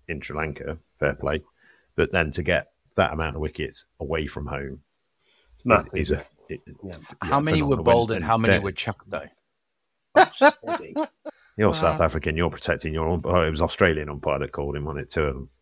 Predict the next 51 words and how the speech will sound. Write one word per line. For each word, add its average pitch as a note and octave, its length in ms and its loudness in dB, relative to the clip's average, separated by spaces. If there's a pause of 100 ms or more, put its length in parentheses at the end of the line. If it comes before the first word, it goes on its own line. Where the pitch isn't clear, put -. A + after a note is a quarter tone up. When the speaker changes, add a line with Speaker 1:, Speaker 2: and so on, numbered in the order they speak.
Speaker 3:
Oh, C#3 60 0
Speaker 2:
Daryl A2+ 380 6
Speaker 3:
yeah, B2 60 0
Speaker 2:
Hare, A2+ 180 8
Speaker 3:
it F#2+ 60 2
Speaker 2:
wasn't G2 220 -2
Speaker 3:
was B2+ 80 2 (600)
Speaker 2:
it? - 80 -10 (300)
Speaker 1:
No, A#2 240 4
Ross A#2+ 220 6
Emerson B2+ 380 4
was D#2+ 100 -4
the E2 80 -8
first G2+ 300 4
person E2+ 280 -6
to D#2+ 60 -8
do F2+ 100 -2
it, G#2 100 -2
wasn't G#2+ 200 -4
it? - 40 -8
Speaker 2:
Was G2 60 -6
it? G#2+ 40 -2
Speaker 1:
Ro-, G2+ 120 -2 (720)
yeah, E2+ 200 -4
Speaker 3:
Yeah. E2 100 -8
Speaker 1:
Daryl F#2+ 260 4
Hare F2 120 6
just D2 200 -4 (120)
battered F#2+ 520 0
on F#2+ 140 4
with D#2 120 -2
it C#2+ 140 -2
for, D#2 200 -4 (460)
after E2+ 240 0
he D#2+ 60 -2
got D2 200 0 (800)
Speaker 3:
By F#2+ 80 -10
Speaker 1:
reported E2+ 380 0
Speaker 3:
the E2+ 60 -6
way, D#2+ 60 -6
Speaker 1:
back. F2 260 0 (540)
Speaker 3:
I - 40 0
mean, G2 140 0
Speaker 2:
They, E3 160 0
Speaker 3:
we - 60 2
Speaker 2:
um, F3+ 60 2
Speaker 3:
went F3+ 180 2
through G#2 140 -4
how A2+ 180 2
many A2 240 0
tests - 520 -8